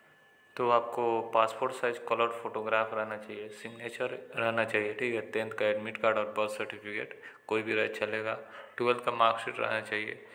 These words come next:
कास्ट सर्टिफिकेट एससी, एसटी, ओबीसी ए, ओबीसी बी, ईडब्ल्यूएस, अगर फिजिकल डिसेबल्ड है उनका सर्टिफिकेट रहना चाहिए। अगर आपको कैटेगरी में अप्लाई करना है तो रजिस्ट्रेशन करना है, तो यहाँ से आप रजिस्ट्रेशन कर लोगे।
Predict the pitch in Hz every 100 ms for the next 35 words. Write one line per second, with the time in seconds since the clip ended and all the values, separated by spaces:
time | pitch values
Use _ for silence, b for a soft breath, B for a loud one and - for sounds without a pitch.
0 | B B - 107 113 - 117 117 117 113
1 | 113 - 110 - 117 110 - 117 113 110
2 | 110 117 117 117 117 110 113 - 113 113
3 | 120 120 113 113 107 110 117 - B B
4 | B - 110 113 - 113 110 113 117 113
5 | 110 110 107 110 110 107 107 107 113 117
6 | 113 113 110 110 110 110 107 107 107 107
7 | 107 107 101 98 - - 104 - B B
8 | B B _ _ - - 107 110 110 110
9 | 107 104 104 104 104 101 98 98 107 107
10 | 107 117 110 127 123 120 113 110 113 107
11 | 104 107 107 107 - 104 104 - 101 104
12 | 104 101 101 95 98